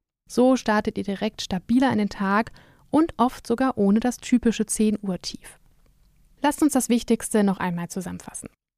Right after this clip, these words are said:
Aminosäuren sind die Grundbausteine eures Körpers. Ohne sie läuft weder Muskelaufbau noch Regeneration, weder Hormonbildung noch Konzentration wirklich rund.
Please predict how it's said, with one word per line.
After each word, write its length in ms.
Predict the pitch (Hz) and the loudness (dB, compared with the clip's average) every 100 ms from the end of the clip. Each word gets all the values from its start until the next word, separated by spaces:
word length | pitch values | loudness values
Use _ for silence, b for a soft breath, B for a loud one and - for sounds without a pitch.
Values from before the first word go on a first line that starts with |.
| _ - | _ 2
Aminosäuren 680 | 226 302 294 285 277 277 | 4 6 4 2 4 2
sind 260 | 254 226 240 | 4 4 4
die 100 | 254 | 2
Grundbausteine 840 | 196 208 208 208 214 185 175 196 | 2 0 2 0 0 -2 -2 -2
eures 240 | 175 208 - | -4 -6 -6
Körpers. 560 | - 180 175 - - _ _ | -10 -10 -12 -16 -18 _ _
Ohne 320 | 220 247 269 | 4 6 6
sie 260 | 226 202 233 | 4 2 2
läuft 460 | 226 190 185 - 190 | 2 0 -2 -4 -6
weder 200 | 180 175 | -4 2
Muskelaufbau 1000 | 254 294 - 233 202 202 - 190 190 190 | 2 2 -2 -4 -2 -6 -6 -2 -2 -2
noch 200 | 185 - | -4 -4
Regeneration, 1040 | 190 190 190 190 190 - - 240 247 240 - _ _ | -4 -2 -4 -4 -6 -8 0 4 4 4 0 _ _
weder 320 | - 277 294 254 | 2 4 4 6
Hormonbildung 800 | 240 226 240 226 214 208 208 | 6 8 6 6 4 4 4
noch 260 | 196 202 - | 4 2 0
Konzentration 1000 | - 190 190 - 185 - 185 185 185 180 | -2 0 -2 -2 -6 -4 -4 -2 -4 -4
wirklich 440 | 170 - 175 - | -6 -6 -12 -12
rund. 360 | - - - | -12 -12 -14